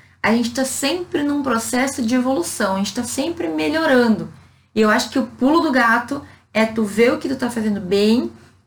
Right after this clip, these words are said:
manter o que está sendo bom e o que não está bom, tu ser consciente o suficiente pra alterar, certo? E pra não ficar naquele sentimento de culpa o tempo inteiro, porque culpa não presta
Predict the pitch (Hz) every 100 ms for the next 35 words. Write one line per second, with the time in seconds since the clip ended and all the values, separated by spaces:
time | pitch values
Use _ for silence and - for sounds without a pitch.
0 | - 233 240 233 226 - 247 285 302 -
1 | 233 - 220 220 208 196 190 202 226 302
2 | - - - 262 247 233 220 - 247 240
3 | 254 - 269 226 233 269 262 233 - 240
4 | 233 226 214 - - 208 269 - 311 277
5 | 262 - 262 226 240 240 - 208 170 -
6 | - - - 277 311 - 254 196 175 190
7 | - - - _ _ _ - 214 226 226
8 | - - - 262 277 269 269 - 247 254
9 | 254 240 240 240 226 226 220 226 220 247
10 | - 240 247 247 240 240 262 220 220 -
11 | 262 - 311 320 302 294 285 233 226 233
12 | - 247